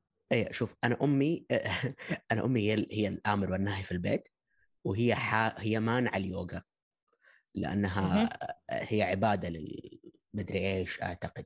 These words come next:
Speaker 1: الفكرة
Speaker 2: أيوة،
Speaker 1: الأساسية منها عبادة.
Speaker 2: للهندوس أو، أيوة.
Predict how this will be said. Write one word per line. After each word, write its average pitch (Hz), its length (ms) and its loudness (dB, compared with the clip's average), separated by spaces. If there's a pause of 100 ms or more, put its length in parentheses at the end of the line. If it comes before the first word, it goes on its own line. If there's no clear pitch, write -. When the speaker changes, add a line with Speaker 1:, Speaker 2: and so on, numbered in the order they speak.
(140)
Speaker 1:
الفكرة - 240 2
Speaker 2:
أيوة، 214 120 8
Speaker 1:
الأساسية 160 340 2
منها 180 340 4
عبادة. 175 100 2
Speaker 2:
للهندوس 185 840 0
أو، 156 460 -8 (100)
أيوة. 151 240 -4